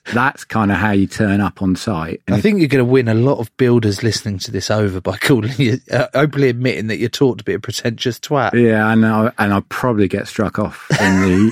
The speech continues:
Speaker 1: <laughs> R I B A.
Speaker 2: The what?
Speaker 1: The R I B A, Royal Institute of British Architects.
Speaker 2: Oh, oh, that's
Speaker 1: Yeah.
Speaker 2: nice. How'd you get into that?
Speaker 1: Well, it's a special handshake.
Speaker 2: Oh.
Speaker 1: You gotta wear sort of special clothes. It's a,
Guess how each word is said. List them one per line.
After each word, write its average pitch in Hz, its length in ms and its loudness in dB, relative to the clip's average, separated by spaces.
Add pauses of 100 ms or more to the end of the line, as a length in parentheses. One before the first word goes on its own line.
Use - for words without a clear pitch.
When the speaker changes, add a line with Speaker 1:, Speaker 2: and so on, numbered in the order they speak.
Speaker 1:
<laughs> - 80 -6
R 104 240 2
I 95 80 2
B 95 160 2
A. 90 380 -2 (240)
Speaker 2:
The 151 80 4
what? 143 260 2 (140)
Speaker 1:
The 95 260 2
R 98 300 0
I 95 140 2
B 92 200 2
A, 85 280 -2
Royal 104 280 2
Institute 92 580 -2 (120)
of - 160 -10
British - 480 -6
Architects. - 500 -10
Speaker 2:
Oh, 123 220 -12 (140)
oh, 98 600 -12 (320)
that's 80 140 -4
Speaker 1:
Yeah. 90 320 -4
Speaker 2:
nice. - 300 -16
How'd 127 260 -4
you 139 60 -6
get - 140 -6
into 120 180 -8
that? - 240 -8 (260)
Speaker 1:
Well, 90 140 -2
it's 90 160 -4
a 87 60 -2
special 95 440 -6
handshake. 82 600 -4 (180)
Speaker 2:
Oh. 113 280 -4 (460)
Speaker 1:
You 92 140 -8
gotta 87 200 -6
wear 87 640 -4 (160)
sort - 240 -10
of 95 80 -14
special - 380 -6
clothes. 85 720 -8
It's - 160 -8
a, 101 60 -2